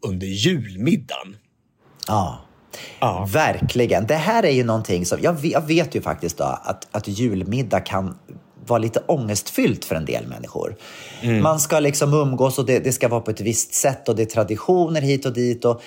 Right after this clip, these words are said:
Speaker 2: man kanske inte känner så här att det är jätteroligt varje gång. Man kanske har jobbat jättemycket, är trött och så kommer man dit och sen ska man ändå hålla humöret uppe. Och då har vi några enkla knep här då, tänkte jag, för hur man liksom ska kunna få den här dagen att bli lite lättare och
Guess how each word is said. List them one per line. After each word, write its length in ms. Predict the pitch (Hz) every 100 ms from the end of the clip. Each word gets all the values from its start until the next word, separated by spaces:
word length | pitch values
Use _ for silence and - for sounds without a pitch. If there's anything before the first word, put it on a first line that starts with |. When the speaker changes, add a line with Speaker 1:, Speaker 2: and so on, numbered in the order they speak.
| - -
Speaker 2:
man 160 | 135
kanske 260 | 131 143 147
inte 120 | 139
känner 340 | 117 123 107 107
så 120 | 101
här 60 |
att 140 | 95 95
det 60 |
är 180 | 95 95
jätteroligt 720 | 120 - - 98 107 110 104 110
varje 220 | 95 80
gång. 340 | 71 76 85 -
Man 180 | 123
kanske 240 | 117 117 110
har 60 |
jobbat 400 | 107 123 104 104
jättemycket, 500 | 107 - 104 104 101
är 40 | 95
trött 340 | - 117 117
och 80 | 104
så 100 | 110
kommer 240 | - 107
man 160 | 104 107
dit 200 | 95 92
och 80 | 98
sen 120 | 117
ska 140 | 110
man 120 | 123 -
ändå 280 | 135 120 110
hålla 240 | 104 98
humöret 460 | 98 90 64 - -
uppe. 200 | - - - - -
Och 120 | - 147
då 120 | 180
har 100 | 185
vi 80 | 175
några 240 | 143 135 - -
enkla 460 | 190 135 - 147
knep 500 | 147 - 269 262 -
här 140 | 104 87
då, 180 | 76
tänkte 340 | - 85 78 71
jag, 180 | 67 98
för 120 | 123
hur 220 | 104 135
man 160 | 135 135
liksom 240 | 113 120
ska 140 | 110 117
kunna 240 | 135 127
få 200 | - 110
den 100 | 120
här 100 | 104
dagen 400 | 98 95 92 110
att 160 | 147 -
bli 160 | 107
lite 220 | 107 175
lättare 600 | 330 330 - - 165 170 196 - - _
och 200 | 262